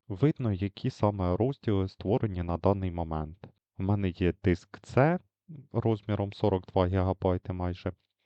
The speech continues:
та диск D розміром дев'яносто сім з половиною гігабайтів. Якраз від нього я буду відділяти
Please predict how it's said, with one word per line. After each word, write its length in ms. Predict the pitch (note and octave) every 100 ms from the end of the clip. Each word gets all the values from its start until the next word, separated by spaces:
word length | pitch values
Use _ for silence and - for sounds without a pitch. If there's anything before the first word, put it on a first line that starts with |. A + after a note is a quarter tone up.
| _ _
та 120 | C#3 -
диск 300 | D#3 - -
D 280 | F2+ E2 D#2
розміром 560 | G2 A2 G2 F2 F2
дев'яносто 800 | E2+ F#2 E2+ F2+ F#2+ G2+ - F#2
сім 280 | - - G#2+
з 80 | -
половиною 680 | - E2 E2 F2+ F2 E2
гігабайтів. 760 | E2 E2 E2 D#2+ D2+ C#2+ - - - _ _
Якраз 440 | - - A2 G2 -
від 80 |
нього 380 | F#2+ B2 E3+ C#3
я 200 | G2 G#2
буду 500 | A2 G2 F#2+ F#2+ E2+ - _ _ _
відділяти 960 | - F#2+ - - G#2+ G2+ D#2 - E2 F2+